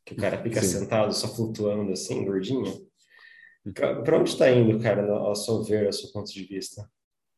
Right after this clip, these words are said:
Speaker 2: É, na verdade, tudo isso que tá acontecendo é pra pessoa ter mais comodidade pra organizar a vida dela. Então, assim,
Speaker 1: É.
Speaker 2: <clears throat> alguns trabalhos têm que ser presenciais e vão continuar sendo presenciais.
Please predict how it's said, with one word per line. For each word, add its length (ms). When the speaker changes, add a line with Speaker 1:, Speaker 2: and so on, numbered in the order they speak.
Speaker 2:
É, 300
na 120
verdade, 400
tudo 300
isso 140
que 100
tá 140
acontecendo 480
é 20
pra 140
pessoa 400
ter 180
mais 460
comodidade 880
pra 140
organizar 500
a 40
vida 220
dela. 240
Então, 140
assim, 200
Speaker 1:
É. 140
Speaker 2:
<clears throat> 200
alguns 380
trabalhos 580
têm 240
que 100
ser 180
presenciais 580
e 40
vão 120
continuar 400
sendo 280
presenciais. 760